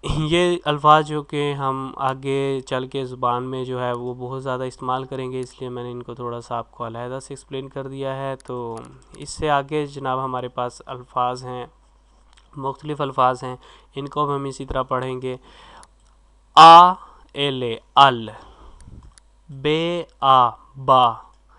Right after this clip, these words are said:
एरे, ई, क्योंकि ई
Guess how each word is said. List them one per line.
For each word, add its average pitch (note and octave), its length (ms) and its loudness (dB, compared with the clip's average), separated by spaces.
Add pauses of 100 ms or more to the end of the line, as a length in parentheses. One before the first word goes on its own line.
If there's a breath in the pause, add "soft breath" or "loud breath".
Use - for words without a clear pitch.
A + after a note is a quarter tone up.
(540 soft breath)
एरे, E3+ 480 2 (420)
ई, D3+ 280 -4 (1500)
क्योंकि C3+ 240 -8
ई C#3+ 380 -6